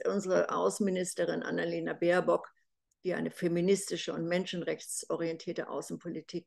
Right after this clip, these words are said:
äh, verfolgen möchte, ähm, das hat sie nach ihrem Amtsantritt zumindest, äh, so behauptet, ähm, als, ähm, dann unsere Energieprobleme kamen und, ähm,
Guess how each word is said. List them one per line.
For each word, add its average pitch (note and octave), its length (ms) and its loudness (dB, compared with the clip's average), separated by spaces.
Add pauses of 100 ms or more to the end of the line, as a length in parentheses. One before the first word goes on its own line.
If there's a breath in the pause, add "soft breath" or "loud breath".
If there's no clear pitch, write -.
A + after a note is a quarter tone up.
(140)
äh, E3+ 320 -2
verfolgen G3 580 8
möchte, A3 540 10 (720 loud breath)
ähm, F#3 440 6
das - 160 -10
hat E3+ 160 -8
sie F3+ 120 -2
nach E3 160 -4
ihrem E3 200 -2
Amtsantritt E3+ 720 -6
zumindest, F3 640 -6
äh, E3+ 140 0
so E3+ 160 -4
behauptet, F#3 680 -2 (400 soft breath)
ähm, F3+ 680 4 (440)
als, - 540 -2
ähm, - 720 -2 (260)
dann - 540 -4
unsere F3+ 520 -2
Energieprobleme E3+ 1040 -2 (300 loud breath)
kamen E3 640 0
und, - 480 -8
ähm, - 480 -4